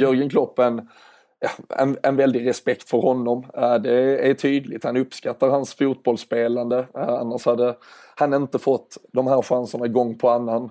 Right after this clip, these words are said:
Men min, eh,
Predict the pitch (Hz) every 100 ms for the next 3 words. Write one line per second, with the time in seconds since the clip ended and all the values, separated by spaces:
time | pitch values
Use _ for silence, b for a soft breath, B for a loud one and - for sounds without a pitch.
0 | - 123 123 117 117 - B B B B
1 | - 147 156 147 151 151 - - 131 131
2 | 131 135 135 135 135 131 113